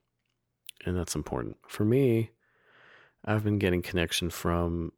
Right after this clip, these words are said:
these interviews I've been conducting for the podcast. It's a great excuse for me to reach out to friends and people I admire and have conversations with them.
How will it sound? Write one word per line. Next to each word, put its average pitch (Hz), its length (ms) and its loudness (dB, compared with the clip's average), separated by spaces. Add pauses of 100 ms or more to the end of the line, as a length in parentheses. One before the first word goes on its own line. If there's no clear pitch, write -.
(520)
these 92 160 -2
interviews 87 480 2
I've 85 80 0
been 82 140 -2
conducting 87 460 -2
for - 120 -6
the 85 80 -2
podcast. 80 760 -2 (760)
It's - 140 -4
a 85 40 -4
great 87 200 2
excuse - 340 -4
for - 120 -6
me 85 80 0
to 82 80 0
reach 85 280 0
out 80 260 0
to 80 460 -4 (220)
friends 82 520 -2
and 80 220 -6
people 80 600 -6 (100)
I 80 120 -2
admire 80 600 -2 (640)
and 82 400 -2
have 82 300 -2
conversations 87 640 -2
with 85 120 -10
them. 80 300 -4